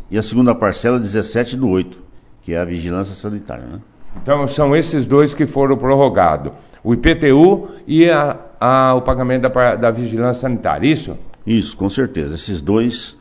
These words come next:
Speaker 1: esses dois impostos foram prorrogados, né? Que estão sendo distribuídos agora, que seria o vencimento para abril. Os dois vão para quinze do seis,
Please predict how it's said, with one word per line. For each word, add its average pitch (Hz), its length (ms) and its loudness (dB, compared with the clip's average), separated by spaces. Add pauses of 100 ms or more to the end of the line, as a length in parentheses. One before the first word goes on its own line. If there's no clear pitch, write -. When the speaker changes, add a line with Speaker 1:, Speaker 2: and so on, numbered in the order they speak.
Speaker 1:
esses - 280 -14
dois 92 340 -4
impostos 82 520 -4
foram 92 280 -4
prorrogados, 80 640 -6
né? 107 140 -8 (460)
Que - 100 -20
estão 87 200 -8
sendo 90 260 -6
distribuídos 85 500 -6
agora, 90 500 0 (420)
que - 80 -20
seria 85 400 -4 (340)
o 82 100 -12
vencimento 82 560 -8
para 78 140 -6
abril. 110 340 -2 (600)
Os 92 140 -8
dois 135 260 6
vão 120 180 2
para 80 240 -2
quinze 123 380 2
do 95 120 -6
seis, - 720 -6